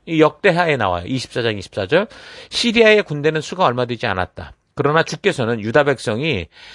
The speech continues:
주 조상의 하나님을 버린 것을 못마땅하게 여기셔서 그 작은 수의 시리아 군대가 유다의 대군과 싸워 이기게 하셨다.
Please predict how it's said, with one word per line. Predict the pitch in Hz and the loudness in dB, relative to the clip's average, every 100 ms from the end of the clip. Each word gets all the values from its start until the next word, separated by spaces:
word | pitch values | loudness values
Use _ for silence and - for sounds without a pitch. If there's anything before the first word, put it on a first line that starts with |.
| - - | -20 -8
주 | - 170 175 - | 0 2 2 -2
조상의 | - 143 170 175 170 156 | 2 4 4 2 4 4
하나님을 | 131 151 139 135 135 123 | 2 0 0 -2 -4 -4
버린 | 120 117 113 107 | -2 -2 -2 -4
것을 | 104 98 - 139 | -4 -4 -4 -2
못마땅하게 | 104 123 135 - 117 110 104 101 98 | -2 0 0 0 -4 -2 -2 -2 -2
여기셔서 | 101 95 92 98 - 117 87 - - | -2 -4 -4 -4 2 0 0 -14 -8
그 | - | -4
작은 | - - 135 202 208 | 0 0 2 0 -2
수의 | - 185 170 156 | 0 2 2 0
시리아 | - 220 190 | -4 -2 -2
군대가 | 131 107 92 143 135 85 - - 117 | -2 -4 -4 -2 -2 -6 -18 -12 0
유다의 | 143 170 156 151 | 4 6 6 2
대군과 | - 107 120 143 131 | -2 -6 -4 -4 -2
싸워 | - 127 131 | -2 0 -2
이기게 | - 127 123 156 170 | -4 -8 -6 -4 -2
하셨다. | 139 - - 110 | -4 -6 -12 -16